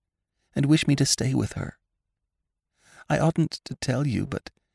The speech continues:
every now and then the bad chambermaids lock me up in rooms and steal things, and perhaps my lady will think that I steal them.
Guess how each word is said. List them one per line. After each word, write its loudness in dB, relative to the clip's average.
every 0
now 2
and 4
then 0
the 0
bad 2
chambermaids 2
lock -2
me 4
up 0
in 2
rooms -2
and -2
steal 0
things, -8
and 0
perhaps 4
my 6
lady 6
will 6
think 0
that -4
I 0
steal -2
them. -14